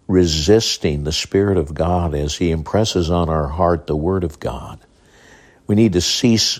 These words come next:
quenching the Spirit. We need to learn to walk with the Spirit of God, allowing him to control us. And only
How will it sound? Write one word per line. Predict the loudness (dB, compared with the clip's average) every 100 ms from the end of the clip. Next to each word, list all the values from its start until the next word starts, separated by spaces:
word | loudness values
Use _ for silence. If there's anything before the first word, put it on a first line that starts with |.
| -10
quenching | -18 -2 2 2 0 -4 -4 -2
the | -4
Spirit. | -4 -4 0
We | 2
need | 2 4
to |
learn | 2 2 2
to | 0
walk | 2 4 4 4 -2 -6
with | -6 -4
the | -4
Spirit | -4 -4 -2 -2
of | -4 -4
God, | -4 -4 -6 -10 -18 _ _ _ _ _ _ _ _ _ _ _ _ _ _ _ _ _ _ _ _ _ _ _ _ _ -6
allowing | -2 2 4 2 2
him | 0 0
to |
control | -2 -6 -6 -2 -2 -2
us. | -4 -6 -10 -12 _ _ _ _ _ _ _ _ -2
And | 0 2
only | 2 2 2 0 0